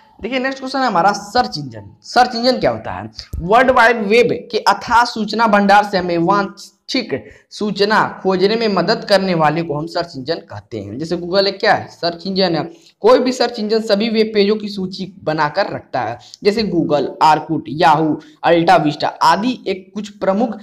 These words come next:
सर्च इंजन है, ठीक है। देखिए, next है हमारा surfing। Surfing क्या होता है? Internet के माध्यम से अपनी सूचना को खोज को surfing कहलाता है।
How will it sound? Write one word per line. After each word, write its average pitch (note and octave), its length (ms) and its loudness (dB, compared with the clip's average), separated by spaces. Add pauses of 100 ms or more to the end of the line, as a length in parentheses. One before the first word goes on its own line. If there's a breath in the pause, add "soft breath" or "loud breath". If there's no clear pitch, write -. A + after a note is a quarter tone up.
(120)
सर्च F#3 300 0
इंजन E3 260 -2
है, A2 300 -12
ठीक G3+ 180 -4
है। C4+ 320 -6 (320)
देखिए, G#3+ 580 -4
next A#3 240 -4
है C4 60 2
हमारा F3+ 320 0
surfing। F3+ 520 -2
Surfing B3 380 -4
क्या B3+ 120 2
होता A3+ 160 0
है? G#3+ 100 0
Internet A3+ 440 0
के A#3 80 -4
माध्यम A3 400 0
से A3+ 160 -4
अपनी G3+ 300 -2
सूचना G#3+ 420 -4
को A3+ 140 -10
खोज G#3+ 320 2
को G#3+ 80 -2
surfing F#3+ 540 -4 (120)
कहलाता A#2 460 -6
है। A2 160 -10